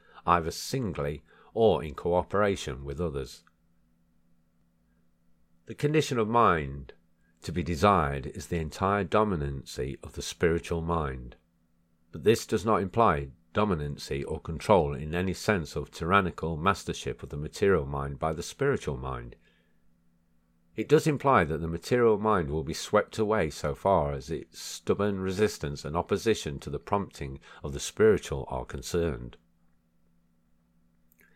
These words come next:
It implies that the body will become the willing servant, or rather assistant of the spirit. It implies that the material mind will not endeavour to act itself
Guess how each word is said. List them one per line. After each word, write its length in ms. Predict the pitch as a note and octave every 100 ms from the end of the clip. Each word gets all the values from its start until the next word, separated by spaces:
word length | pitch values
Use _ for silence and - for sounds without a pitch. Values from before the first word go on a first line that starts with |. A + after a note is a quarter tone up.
| _ -
It 140 | G#2
implies 420 | B2+ C#3+ D3+ B2
that 140 | F#2 F2
the 80 |
body 280 | D#2 A#2 F2
will 240 | D#2 D#2 D2+
become 440 | - - F#2+ E2+
the 100 | E2+
willing 380 | D#2+ G2+ G2+ G2+
servant, 580 | - A#2 G#2 C#2+ C2 - _ _
or 100 | A2
rather 320 | A#2 A#2 G#2+ A2
assistant 680 | F2+ - C#3 - D#2 C#2 -
of 60 |
the 100 | -
spirit. 600 | - - G2+ D2 - - _ _ _ _ _ _ _ _ -
It 120 | G#2
implies 400 | B2 D3 D3 -
that 100 | F#2
the 60 |
material 480 | F2 F2+ - A#2 A#2
mind 380 | G#2+ A#2+ G2+ D#2
will 160 | D#2 E2
not 240 | A2+ -
endeavour 440 | F#2 E2+ B2 F#2
to 180 | D#2 - -
act 360 | G#2 - - - - -
itself 520 | - - A2+ C#2+